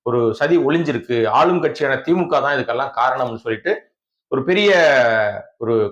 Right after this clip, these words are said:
கான்ஸ்பிரன்சி தியரியை வந்து உருவாக்குவதற்கு முயற்சி எடுத்துக்கிட்டு இன்னைக்கு வரைக்கும் அதுல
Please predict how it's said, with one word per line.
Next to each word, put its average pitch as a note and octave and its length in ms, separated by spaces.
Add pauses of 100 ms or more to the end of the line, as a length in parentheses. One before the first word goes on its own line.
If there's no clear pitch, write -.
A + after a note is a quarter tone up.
கான்ஸ்பிரன்சி F#3+ 600
தியரியை D#3+ 320
வந்து C3 260
உருவாக்குவதற்கு C3+ 800
முயற்சி D3+ 420
எடுத்துக்கிட்டு C3 400
இன்னைக்கு F3 320
வரைக்கும் F3+ 320
அதுல C3+ 360